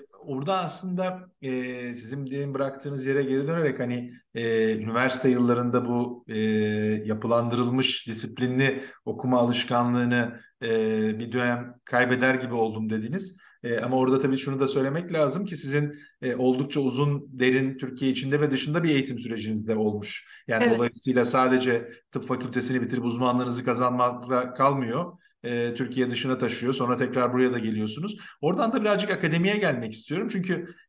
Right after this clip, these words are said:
Speaker 1: e, akademide hani biraz evvel size o, e, mutsuzluğu veya tatminsizliği yaratan bir takım şeyler, e, var. Bir boyutu da,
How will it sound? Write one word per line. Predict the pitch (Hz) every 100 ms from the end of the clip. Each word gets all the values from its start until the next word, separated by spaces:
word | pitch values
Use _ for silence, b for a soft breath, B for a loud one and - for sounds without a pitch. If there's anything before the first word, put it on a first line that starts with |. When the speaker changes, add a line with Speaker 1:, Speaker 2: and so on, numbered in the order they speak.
| -
Speaker 1:
e, | 151 156 156 160 156 151 -
akademide | 151 143 165 175 180 185 185
hani | - 151 147
biraz | 160 160
evvel | 160 156 151
size | 156 139 160
o, | 156 151 151 B _ _
e, | 127 127 127 127 127 127 123 - _
mutsuzluğu | 135 139 - 151 139 151 156
veya | 151 147 147
tatminsizliği | 143 143 151 147 147 135 151
yaratan | 147 139 139 143 139
bir | 131
takım | 143 151 143 - b _
şeyler, | - 139 135 139 135 -
e, | 127 123
var. | 131 190 - 151
Bir | 180 190
boyutu | 214 196 180
da, | 147 208 - -